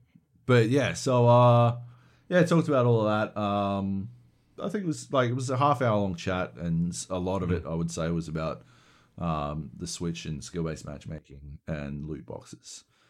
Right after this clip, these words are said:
Speaker 1: Um, so it was, yeah, it was a lengthy chat. Uh, I'm not sure where it's going yet because it might be going on a project I'm currently working on, but 'cause I recorded video for it, uh, and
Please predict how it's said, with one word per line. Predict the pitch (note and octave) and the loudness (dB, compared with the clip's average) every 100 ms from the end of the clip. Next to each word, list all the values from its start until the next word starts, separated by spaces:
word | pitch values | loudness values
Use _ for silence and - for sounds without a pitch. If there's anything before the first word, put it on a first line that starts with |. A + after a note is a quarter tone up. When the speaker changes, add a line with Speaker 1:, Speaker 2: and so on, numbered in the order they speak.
| _ _ _ _ - | _ _ _ _ -8
Speaker 1:
Um, | C#2+ C#2 C#2+ D2 D2+ - _ | -4 -4 -4 -6 -10 -14 _
so | - B2+ | -8 -2
it | |
was, | A#2 G#2 | 0 0
yeah, | E2 C2+ | 0 -2
it | |
was | F#2 F#2 | -4 -4
a | |
lengthy | G2 G2+ G2 E2 | -2 -4 -4 -6
chat. | - D#2+ D#2+ - | -2 -2 -2 -6
Uh, | D2 D#2+ E2+ - - | -6 -2 -2 -4 -8
I'm | D#2 E2 D#2+ E2 | -8 -4 -2 -2
not | F2+ - | -2 -6
sure | - F#2 F2+ | -6 -4 -2
where | F2+ | -4
it's | E2 | -4
going | - E2+ F2 | -4 -4 -4
yet | F#2+ A2 B2 | -4 -6 -6
because | E2+ E2 E2 D#2 D#2 D2+ - - _ _ _ _ _ _ _ _ _ | -10 -6 -6 -4 -6 -8 -12 -14 _ _ _ _ _ _ _ _ _
it | E2+ E2+ | -6 -4
might | G#2+ G#2+ | -2 -4
be | G#2 | -4
going | G#2+ G#2 G#2 | -2 -2 -2
on | G#2 G2 G2 F#2+ G2 G2 - | -2 -2 -2 -4 -4 -6 -8
a | |
project | F#2 G2+ G2+ G#2 G#2 | -8 -4 -4 -4 -6
I'm | F#2 | -6
currently | G2+ G2 G2+ | -6 -4 -2
working | G#2 F#2+ G2 | -4 -4 -4
on, | G2 G2+ G2 | -4 -2 -4
but | E2+ F#2 E2 D#2+ - _ _ _ _ D#2+ E2+ _ _ _ _ G2 | -4 -2 -2 -2 -6 _ _ _ _ -18 -18 _ _ _ _ -14
'cause | - | -6
I | G2 | -4
recorded | F2+ F2 G#2+ F#2+ D2+ | -4 -4 -4 -2 -4
video | D#2+ D#2+ D2 | -4 -4 -6
for | - - D#2+ | -12 -12 -10
it, | E2 - _ _ D2 | -10 -14 _ _ -16
uh, | C#2+ C#2 C#2+ B1+ - _ _ - | -14 -12 -12 -14 -18 _ _ -16
and | D#2 C#2+ C#2+ | -12 -10 -10